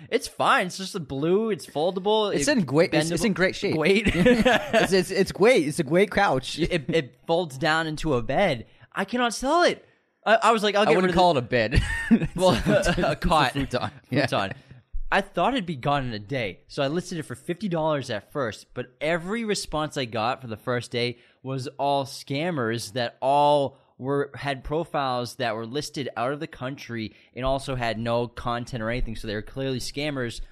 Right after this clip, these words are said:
Speaker 1: all writing the same exact things. And it's, I remember one of them was someone from Kazakhstan. I'm like, "I live in Los Angeles. Like, what is going on here?" So I, I couldn't get any sellers and then buyers. And then I changed it to twenty dollars, couple bites, but this guy just kept,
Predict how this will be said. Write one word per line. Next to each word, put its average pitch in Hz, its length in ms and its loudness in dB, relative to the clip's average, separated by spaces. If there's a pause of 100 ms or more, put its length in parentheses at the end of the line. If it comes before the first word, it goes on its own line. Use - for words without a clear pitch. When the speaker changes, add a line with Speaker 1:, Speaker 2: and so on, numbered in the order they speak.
(180)
Speaker 1:
all 135 200 0
writing 131 240 -2
the 120 60 -6
same 123 260 -6
exact 113 400 -6
things. 131 420 -4 (480)
And 139 80 -6
it's, 135 260 -10
I 143 60 -2
remember 170 240 -2
one 147 140 -2
of 190 40 -4
them 160 80 -4
was 131 140 -6
someone 151 220 -6
from 120 180 -12
Kazakhstan. 170 580 -6
I'm 123 80 -4
like, 127 200 -4
"I - 20 -4
live 262 160 -6
in 403 80 -12
Los 120 260 -4
Angeles. 180 400 -4
Like, 135 160 -8
what 156 400 -4
is 156 140 -8
going 147 300 -2
on 226 240 -2
here?" 104 340 -4 (240)
So 151 520 -2 (600)
I, 143 120 -6 (180)
I 139 60 -2
couldn't 185 280 -4
get 190 140 2
any 143 260 -2
sellers 156 480 0
and 127 100 -4
then 120 360 -4
buyers. 139 380 -2
And 117 80 -8
then 120 60 -6
I 117 100 -4
changed 151 380 -8
it 135 120 -10
to 101 80 -16
twenty 151 260 -4
dollars, 143 500 2 (380)
couple 160 240 -2
bites, 135 360 0
but 120 140 -8
this 117 140 -12
guy 135 320 -2
just 117 200 -10 (300)
kept, - 320 -8